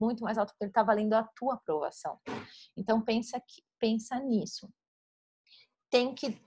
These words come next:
abrir mão de uma estratégia, abra mão da videoaula. Por mais que você não <laughs> sinta vontade de fazer isso, porque a última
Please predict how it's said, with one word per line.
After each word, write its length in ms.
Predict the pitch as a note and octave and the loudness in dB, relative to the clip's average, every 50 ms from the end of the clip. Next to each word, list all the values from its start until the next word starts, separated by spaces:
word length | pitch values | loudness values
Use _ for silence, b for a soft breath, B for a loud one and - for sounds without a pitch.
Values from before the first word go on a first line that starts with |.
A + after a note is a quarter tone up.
| _ - A3+ A#3 - | _ -6 -4 -2 2
abrir 360 | - G#3+ G#3 G3 F#3+ G#3 A3 | 4 6 6 6 4 4 2
mão 220 | G#3+ G3+ F#3+ F#3+ G3 | 2 2 2 0 -2
de 140 | F#3+ - | -2 -2
uma 180 | G3 F#3 F#3 F3+ | -4 -4 -4 -4
estratégia, 640 | F#3 - - F3+ F3 - - F#3+ F#3+ F#3+ F#3+ - - - _ _ | -6 -6 -6 -6 -6 -2 -2 -2 0 0 -2 -4 -6 -10 _ _
abra 460 | - G#3+ G3+ G3+ G#3 F3+ A3 G#3+ G#3+ A3 | 0 2 4 4 2 2 2 0 2 2
mão 380 | A3 G#3 G3+ F#3+ F#3 F#3 F#3 | 2 2 0 0 -2 -4 -4
da 140 | F#3 F3+ F3+ | -4 -6 -6
videoaula. 840 | F3 - F3 E3+ - F#3 F3+ E3+ - - - - - - D2+ - - - _ _ _ _ _ b b b b b _ _ | -6 -8 -10 -8 -6 -4 -2 0 0 0 -2 -2 -4 -4 -4 -4 -6 -8 _ _ _ _ _ b b b b b _ _
Por 160 | - G3+ F#3+ | -2 0 2
mais 580 | F#3 F#3+ F#3 F#3 F#3+ G3 G#3 A3 B3 C4+ - - | 2 4 6 6 6 6 6 4 4 0 -2 -8
que 140 | - - A#3+ | -10 -8 -6
você 680 | G#3+ G#3+ A3+ A3+ - - - - G3+ F#3+ G3 F#3+ - _ _ | -4 -2 -2 -4 -6 -8 -4 -2 0 0 0 0 -4 _ _
não 400 | G3 G3 G3+ G#3 G#3 G#3 A#3 B3 A3+ - | -2 0 2 2 2 0 0 -2 -4 -6
<laughs> 280 | - A3 A#3+ A#3 - | -4 -4 -4 0 0
sinta 80 | A#3 G3 | 0 0
vontade 560 | G3 G3+ G3+ G3 G3 - - F3+ F3 F3 G3 | 0 -2 -4 -4 -4 -4 -4 -4 -2 -2 -2
de 140 | F3+ F3 G3+ | -2 -4 -6
fazer 360 | G3 - G3 F#3 F3 F#3 F#3 | -4 -2 -2 -2 0 -2 -2
isso, 400 | F3 E3+ F3+ F3 F3+ - - - _ | -2 -2 -4 -6 -10 -12 -16 -14 _
porque 240 | - - F#3+ - - | -10 -10 -6 -4 -2
a 80 | F3 E3+ | 0 2
última 580 | F3 G3 A#3 A3+ - - G#3 A3+ G#3+ G3 A3 | 2 2 0 -2 -4 -2 2 2 4 4 2